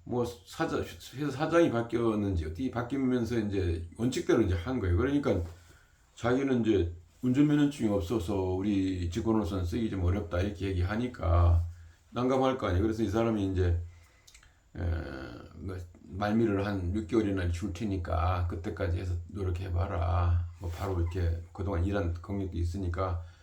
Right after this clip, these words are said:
뭐 하긴 뭐 하고 지금 이제 또 이 읽어주는 그게 된다고 하니 한번 가봐라. 이렇게 해서 이제 와서 했는데 공부를 열심히 해도 안 돼가지고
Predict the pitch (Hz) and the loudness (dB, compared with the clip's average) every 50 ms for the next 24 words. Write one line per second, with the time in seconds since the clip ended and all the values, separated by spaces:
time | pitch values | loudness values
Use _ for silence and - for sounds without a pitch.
0 | _ _ - 98 95 92 92 95 90 87 85 85 87 90 87 85 87 85 85 87 | _ _ -8 -6 -4 -2 -2 0 2 2 4 4 2 2 2 2 4 4 4 2
1 | - - - - - 120 120 131 127 123 117 110 117 104 87 82 - - - - | 0 -6 -10 -8 -4 -2 0 2 2 2 2 4 2 2 2 0 -4 -8 -14 -20
2 | - - - - _ _ _ _ - 113 110 107 101 95 - 92 101 104 101 98 | -20 -20 -20 -20 _ _ _ _ 2 4 4 4 4 2 -2 -2 -2 -2 -2 0
3 | 92 120 127 131 135 143 123 117 127 120 113 107 98 90 92 101 95 104 104 110 | 2 4 4 4 4 4 4 4 4 4 4 2 2 0 -2 -2 0 0 0 2
4 | 110 110 101 90 90 87 92 113 113 92 85 87 90 90 98 113 110 98 85 82 | 4 4 4 4 4 4 4 4 4 2 2 2 2 2 2 0 0 -2 -2 -2
5 | - 87 87 101 101 104 139 165 165 185 180 156 156 131 104 101 95 90 98 107 | 0 0 2 2 4 4 4 4 4 4 4 4 4 2 2 2 4 4 4 4
6 | - 117 101 117 131 131 123 107 95 92 107 104 95 87 95 113 117 117 117 - | 4 2 2 2 2 2 2 0 0 0 2 2 2 2 0 0 0 0 0 0
7 | 113 127 127 - 127 113 127 143 135 127 95 82 87 90 101 98 92 87 85 87 | 0 -2 -4 -2 -2 -2 -2 0 0 0 2 2 2 2 2 2 2 2 2 2
8 | - 135 131 131 - | 0 0 -2 -4 -8